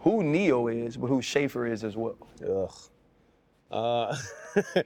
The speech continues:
Speaker 2: I will say I, I have absolutely zero regrets in my life. I regret nothing. However, were it possible to go back and get, go back and do my career over and maybe take the route that,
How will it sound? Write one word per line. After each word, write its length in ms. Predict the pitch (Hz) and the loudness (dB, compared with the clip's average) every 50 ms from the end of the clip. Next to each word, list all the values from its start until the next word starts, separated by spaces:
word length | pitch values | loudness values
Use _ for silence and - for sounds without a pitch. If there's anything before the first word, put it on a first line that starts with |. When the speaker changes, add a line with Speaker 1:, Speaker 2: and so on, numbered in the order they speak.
| - - - - - - - _ - | -2 -8 -20 -20 -20 -20 -20 _ 0
Speaker 2:
I 400 | - 120 120 120 123 101 113 123 | 2 2 2 2 2 0 0 0
will 320 | 123 123 135 143 143 147 143 | 2 4 4 4 4 4 2
say 420 | - - 143 135 135 135 131 - | 0 0 2 2 2 2 0 0
I, 360 | - 117 120 - - 120 123 | 2 2 2 2 2 2 2
I 20 | 123 | 2
have 420 | 127 127 123 120 120 117 113 107 101 _ _ _ _ _ _ _ _ _ _ _ _ _ _ _ - - | 4 4 4 4 4 2 0 -4 -10 _ _ _ _ _ _ _ _ _ _ _ _ _ _ _ 2 2
absolutely 600 | 123 123 117 - - 120 117 120 117 113 113 110 | 4 4 2 0 -4 -2 0 0 0 0 -2 -4
zero 340 | 107 101 110 110 110 110 107 | -2 -2 0 2 2 2 2
regrets 680 | 107 104 90 92 107 110 107 95 - - - - - _ _ _ _ _ - - | 0 -2 -4 -2 0 2 2 0 -2 -6 -10 -12 -12 _ _ _ _ _ -8 -4
in 80 | 95 | -2
my 100 | 101 98 | 0 0
life. 260 | 95 98 95 92 - 101 | 0 0 0 0 0 -2
I 40 | |
regret 400 | 98 95 98 95 101 107 101 92 | -2 -2 -2 -2 -2 0 0 0
nothing. 540 | - 101 110 107 104 - - 101 - 107 123 - | 0 0 0 0 -2 -4 -8 -10 -10 -10 -10 -8
However, 840 | - - - 113 107 110 110 113 117 120 117 110 104 110 117 - - _ _ _ - | -4 -2 0 0 2 4 4 6 6 6 4 2 0 -4 -8 -8 -12 _ _ _ -4
were 460 | 107 104 101 113 113 113 117 117 117 | -2 2 4 4 6 6 6 4 2
it 260 | 120 95 113 110 - | 2 0 -2 -4 -4
possible 520 | - - 117 113 110 - - 113 110 110 104 | -2 0 2 2 2 0 -6 -8 -8 -8 -8
to 120 | - - | -8 -8
go 280 | 110 104 - 117 110 110 | -8 -2 0 0 0 2
back 360 | - 113 107 107 107 - - - | 2 2 2 2 0 -4 -6 -8
and 220 | 101 101 104 104 | -6 -4 -4 -4
get, 440 | 90 101 110 107 104 95 - - - - _ _ - - _ _ - 120 113 101 | -4 -2 -2 0 -2 -2 -6 -12 -20 -20 _ _ -20 -20 _ _ -8 -6 -2 2
go 140 | 120 117 117 | 2 4 4
back 240 | 110 120 117 - - | 4 2 0 0 -2
and 140 | 113 113 | -4 0
do 100 | 104 117 | 0 0
my 160 | 117 113 110 110 | 0 0 -2 -2
career 380 | - - - 110 113 110 110 107 | -4 -4 -2 0 2 2 2 2
over 480 | - 110 113 110 104 107 104 101 101 - - - - - - _ - | 2 2 2 0 0 -2 -4 -6 -8 -12 -18 -20 -20 -20 -16 _ -4
and 420 | 110 110 107 104 104 101 101 - | -2 -2 0 0 -2 -2 -4 -4
maybe 320 | - 107 110 110 101 110 104 | -2 0 0 0 0 -2 -6
take 280 | - - 117 110 - - | -4 -2 -2 -2 -2 -2
the 80 | 113 | -4
route 300 | 104 110 110 107 107 98 | 0 0 0 0 0 -2
that, 160 | 104 104 101 | -2 -4 -4